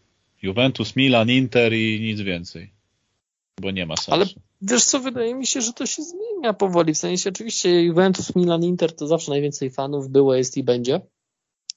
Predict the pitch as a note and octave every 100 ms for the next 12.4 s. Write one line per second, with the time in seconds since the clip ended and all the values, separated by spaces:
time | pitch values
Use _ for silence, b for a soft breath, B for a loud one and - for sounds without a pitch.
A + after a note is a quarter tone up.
0 | _ F#3+ D3 C3 E3 G#3 - F3+ E3+ B2+
1 | A2+ A#2+ - A2+ A2+ A2+ - - A2 A#2+
2 | A2 F#2 G2 - F2+ G2 - F#2+ - F#2
3 | F#2 F2 - - - _ _ b b b
4 | b _ _ - D#3 E3 F2 - F#3 F#3
5 | - - - F3+ F#3 F#3 F#3+ - - -
6 | _ _ F#3 F3+ - - D#3+ D#3+ F3+ F3+
7 | E3+ D#3+ - - E3 F3 E3 - D3 -
8 | C#3 C3+ C#3 E3 F#3 - G#3+ G#3 G3+ G3+
9 | G3+ G#3 G#3+ - G3 G3 A#3 - - G3+
10 | D3 C3+ C3 B2 - - - - _ _
11 | _ _ _ _ _ _ - B2+ - B2
12 | B2 - - -